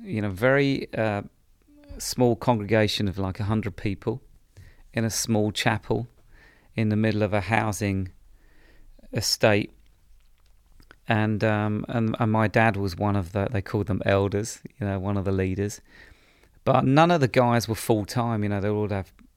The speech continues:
professional jobs, and then in their part-time they'd run the church and run the youth work.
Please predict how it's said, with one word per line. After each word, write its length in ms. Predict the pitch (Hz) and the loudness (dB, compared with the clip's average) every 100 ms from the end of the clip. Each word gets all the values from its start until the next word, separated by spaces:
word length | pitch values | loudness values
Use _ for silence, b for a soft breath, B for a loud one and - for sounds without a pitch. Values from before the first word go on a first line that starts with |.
| _ _ _ | _ _ _
professional 580 | - 113 131 127 113 110 | -8 2 2 2 0 -2
jobs, 480 | 104 120 120 113 - | 0 2 2 0 -4
and 80 | 107 | -2
then 140 | 101 | 0
in 120 | 101 | 0
their 140 | 101 98 | 0 -2
part-time 640 | - 107 104 - 107 101 | -2 -2 -2 -2 -2 0
they'd 140 | 98 92 | -2 0
run 200 | 98 95 | -2 -2
the 80 | |
church 460 | 90 - 104 104 - | -4 -2 -2 -2 -4
and 120 | 101 | -4
run 160 | 95 95 | -2 -2
the 80 | 92 | -2
youth 320 | 95 92 - | -4 -6 -4
work. 340 | 104 101 - | -4 -4 -8